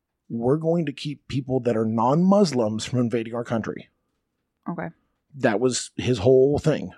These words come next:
Speaker 2: Mm-hmm.
Speaker 1: Which, you know what? Fair. You, if you're a Muslim country and you have an, an official religion and you have an official, that's, that's what you wanna run your country, go for it. That's all you.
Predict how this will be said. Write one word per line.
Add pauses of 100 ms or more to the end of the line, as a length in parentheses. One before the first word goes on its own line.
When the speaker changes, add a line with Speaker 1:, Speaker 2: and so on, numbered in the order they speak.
(300)
Speaker 2:
Mm-hmm. (880)
Speaker 1:
Which,
you
know
what?
Fair.
You,
if
you're
a
Muslim
country
and
you
have
an,
an
official
religion (500)
and
you
have
an
official, (420)
that's,
that's
what
you
wanna
run
your
country, (760)
go
for
it. (960)
That's
all
you.